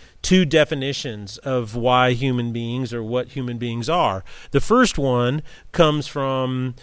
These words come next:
the Bible, comes from the revelation of Jesus Christ, and then it's recorded in the scriptures, and that is, is this, is that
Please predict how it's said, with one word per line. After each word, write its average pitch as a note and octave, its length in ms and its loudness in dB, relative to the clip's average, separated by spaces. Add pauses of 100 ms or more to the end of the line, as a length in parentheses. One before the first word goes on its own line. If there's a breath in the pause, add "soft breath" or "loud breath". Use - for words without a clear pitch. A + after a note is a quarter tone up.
(180 soft breath)
the B2+ 240 2
Bible, C3+ 480 4
comes D3+ 260 2
from C3 460 0
the B2+ 80 0
revelation C#3+ 760 4
of C3+ 140 -6
Jesus D3 420 -2
Christ, B2 540 -2 (960)
and C#3+ 160 4
then C#3 100 4
it's B2 120 -4
recorded D3+ 440 6
in D#3 100 4
the E3 40 2
scriptures, A#2+ 720 -4 (340 loud breath)
and C3+ 160 0
that D3 180 8
is, C3+ 160 4
is C3+ 140 -2
this, C#3+ 280 4
is B2 100 -4
that B2+ 280 2